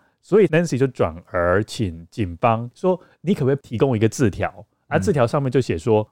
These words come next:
Speaker 1: ：“我已经不是嫌疑人了，这样子我就可以领到一百四十万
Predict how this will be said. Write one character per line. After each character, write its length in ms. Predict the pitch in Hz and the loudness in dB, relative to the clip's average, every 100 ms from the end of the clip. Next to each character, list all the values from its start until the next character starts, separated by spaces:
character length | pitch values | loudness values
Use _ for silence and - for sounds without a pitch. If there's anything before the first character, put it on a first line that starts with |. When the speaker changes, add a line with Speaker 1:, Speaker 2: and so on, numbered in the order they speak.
| _ | _
Speaker 1:
：“我 240 | - 143 - | -2 0 0
已 80 | 104 | 0
经 200 | 147 120 | -2 0
不 100 | 98 | -4
是 220 | - 120 | -2 -4
嫌 260 | - 92 | -2 -4
疑 120 | 95 92 | -4 -4
人 200 | 95 - 107 | -4 -8 -10
了， 180 | 117 - _ _ _ | -14 -14 _ _ _
这 80 | 220 | 0
样 140 | 135 | 0
子 100 | 101 | -2
我 160 | 90 92 | -2 0
就 120 | 139 | 0
可 140 | - | 2
以 60 | 107 | 0
领 180 | 98 80 | 0 0
到 140 | 107 - | -2 2
一 80 | 139 | 0
百 180 | 80 | 0
四 160 | - 123 | -2 -2
十 160 | - 87 | -2 -2
万 220 | 92 | -2